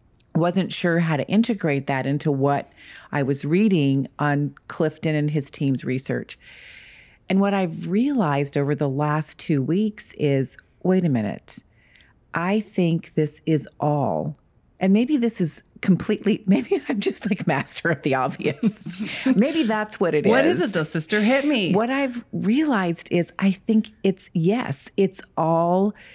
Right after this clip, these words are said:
Speaker 1: quote unquote true,
Speaker 2: Mm-hmm.
Speaker 1: informative,
Speaker 2: Mm-hmm.
Speaker 1: helpful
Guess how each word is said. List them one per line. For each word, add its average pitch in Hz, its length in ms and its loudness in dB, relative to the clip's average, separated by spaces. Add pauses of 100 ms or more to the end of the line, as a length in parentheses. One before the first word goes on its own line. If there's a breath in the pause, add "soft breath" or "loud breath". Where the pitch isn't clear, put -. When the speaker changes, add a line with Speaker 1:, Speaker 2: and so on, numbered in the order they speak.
(260 loud breath)
Speaker 1:
quote 196 220 2
unquote 190 460 0
true, 156 720 2 (160)
Speaker 2:
Mm-hmm. 175 360 0
Speaker 1:
informative, 180 840 0
Speaker 2:
Mm-hmm. 180 340 2
Speaker 1:
helpful 151 920 -2